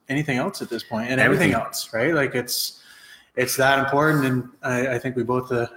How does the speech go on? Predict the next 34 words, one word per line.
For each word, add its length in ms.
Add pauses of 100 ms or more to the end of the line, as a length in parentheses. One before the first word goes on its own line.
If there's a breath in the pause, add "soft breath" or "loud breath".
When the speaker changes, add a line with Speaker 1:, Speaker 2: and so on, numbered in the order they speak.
(120)
Speaker 1:
are 160
in 80
agreement 360
on 180
that. 340
Speaker 2:
Yeah. 200
Speaker 1:
You 60
know, 120
just, 580 (320 soft breath)
just 220
how 180
important 400
the, 100
the 160
mission 300
is 400
to 340 (380 loud breath)
bring 200
this 160
type 160
of 120
information 520
to 60
people 360
so 180
that 240
people 240
can 240
start 260
to 80
step 380
in 220
and, 260
and 320